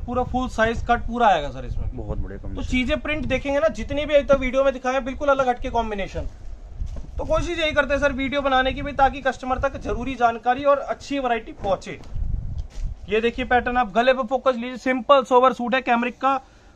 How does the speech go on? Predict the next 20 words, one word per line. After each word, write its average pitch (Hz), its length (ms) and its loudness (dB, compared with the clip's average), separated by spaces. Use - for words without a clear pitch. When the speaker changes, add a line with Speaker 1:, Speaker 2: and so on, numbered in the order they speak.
Speaker 1:
और 247 160 -2
गला 262 260 2
बहुत 247 260 -2
प्यारा 254 220 0
धागे 214 240 2
की 226 100 -8
embroidery 220 380 -4
का 214 100 2
आएगा, 208 220 0
पाँच 226 280 -2
सौ 262 100 -6
साठ 254 260 4
रुपए 202 160 -6
की 175 60 -4
range 156 160 -8
में 135 120 -10
ये। 120 100 -12
में - - -10
ये 175 160 -8
देखिए 175 340 -10